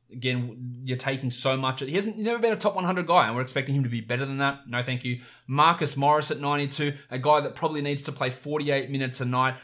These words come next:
to be a top one hundred player. Just lacks in so many areas. Not happening for me. Cauley Stein at one oh six. Obviously, people are believing he's going to beat out,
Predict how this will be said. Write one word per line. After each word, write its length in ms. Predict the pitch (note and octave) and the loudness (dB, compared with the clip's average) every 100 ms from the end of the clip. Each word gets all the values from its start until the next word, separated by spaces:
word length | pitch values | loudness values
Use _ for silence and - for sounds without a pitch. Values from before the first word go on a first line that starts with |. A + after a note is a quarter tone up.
| _ | _
to 80 | B2+ | -8
be 240 | A#2+ C3 C3+ | -2 0 0
a 80 | |
top 260 | B2+ C#3 C3+ | 0 -4 -4
one 140 | B2+ | -4
hundred 280 | B2 C3+ B2 | -2 -4 -6
player. 240 | - C#3 D3 | -2 -2 -2
Just 220 | B2 A2 | -6 -6
lacks 380 | B2 C3+ - B2 | -2 -2 -2 -4
in 80 | |
so 400 | A#2+ - B2+ B2+ | -2 -2 0 2
many 300 | C3 A#2+ A#2 | 0 0 -2
areas. 500 | A#2 C3 F#3+ G3+ - _ | -2 0 0 -2 -8 _
Not 260 | B2 B2+ - | -4 -4 -2
happening 380 | C#3 C3+ B2 B2 | -4 -2 -4 -4
for 120 | A#2+ | -4
me. 280 | B2 B2 - | -2 -4 -2
Cauley 320 | F#3 F3 C#3+ | 0 0 0
Stein 320 | - D3+ D3 | -2 -2 -2
at 100 | C3+ | -2
one 140 | C#3+ | -2
oh 100 | C#3+ | -2
six. 380 | C#3 - C#3+ - - - _ D#3 | -2 -4 -6 -8 -14 -20 _ 4
Obviously, 380 | D3+ D3 C#3+ | 6 4 -2
people 320 | C3+ C#3 C3 B2 | -2 -4 -2 -4
are 20 | |
believing 480 | B2 B2 C3+ B2+ A#2 | -2 -2 -2 -2 -2
he's 240 | D3 C#3+ | -2 -2
going 200 | C3+ C3 | -2 -2
to 60 | B2 | -2
beat 220 | C3 B2+ | -2 0
out, 200 | B2 | 0